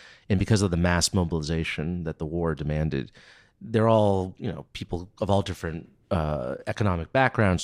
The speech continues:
social backgrounds, and sexual orientations. They're all coming together and they're being sent off to war. And so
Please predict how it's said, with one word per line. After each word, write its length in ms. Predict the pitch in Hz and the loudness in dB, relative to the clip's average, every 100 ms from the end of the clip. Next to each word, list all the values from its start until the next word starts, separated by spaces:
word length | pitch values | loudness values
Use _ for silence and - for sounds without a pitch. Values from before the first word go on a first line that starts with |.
| - | 0
social 240 | 110 - | 0 0
backgrounds, 600 | 90 113 104 98 95 87 | -2 -2 0 0 0 0
and 320 | 90 87 95 - | 0 0 0 -2
sexual 340 | 82 - 92 | -6 -6 -4
orientations. 520 | 110 117 185 190 78 | -4 -2 -2 -2 -6
They're 100 | 82 | -4
all 240 | 85 90 - _ _ _ _ | -4 -4 -10 _ _ _ _
coming 500 | - 87 92 101 101 | -6 -4 -2 -2 -2
together 400 | 107 123 123 62 - - _ | -2 -2 -2 -6 -12 -20 _
and 120 | 104 | 0
they're 80 | 90 | 0
being 200 | 82 90 | 2 2
sent 240 | - 98 87 | 2 2 2
off 180 | 85 | 0
to 80 | - | 0
war. 340 | 92 117 71 76 | 0 2 2 2
And 120 | 73 | 0
so 260 | 92 85 | 0 0